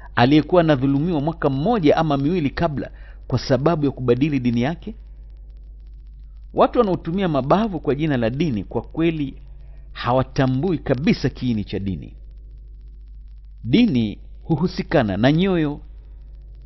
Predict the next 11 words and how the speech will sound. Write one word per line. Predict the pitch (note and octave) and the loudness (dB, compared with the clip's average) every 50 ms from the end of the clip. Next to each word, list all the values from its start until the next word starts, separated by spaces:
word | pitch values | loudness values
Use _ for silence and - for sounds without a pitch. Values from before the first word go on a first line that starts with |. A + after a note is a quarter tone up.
| - - | -6 0
Dini | D4 D4 G#3 E3 | 2 2 2 2
sio | - - C3+ | 2 0 -2
siasa, | G#2+ - - G2+ G2 A#2 - - - F#3 - - - - - - - - - - - - - - - - - - | -2 -2 -2 -2 -2 -2 -2 -4 -8 -8 -10 -12 -18 -18 -18 -18 -18 -18 -18 -18 -18 -18 -18 -18 -18 -16 -8 -2
na | G#2+ B2+ D3+ | 2 4 6
watu | F3+ - - - - E3 C#3+ A#2 - - | 6 4 2 0 -4 -4 -4 -4 -4 -2
wa | - C#3+ D3 | 2 2 2
dini | D#3 F3 G#3+ G#3+ E3 C#3 A#2+ A2 - | 2 2 2 2 4 4 2 0 0
hawaundi | - - - D#3 E3 E3+ F#3+ G#3+ F#3+ D#3+ D#3+ | -4 -4 0 4 4 6 6 6 6 6 4
vyama | C#3 C3 F#3+ F3 C#3+ A#2 G#2+ | 6 6 6 6 6 4 2
vya | F2+ G2+ F#2+ | 0 -2 -4
siasa. | - - G#2 F2 D2+ - - - | -4 -4 -4 -4 -6 -6 -12 -16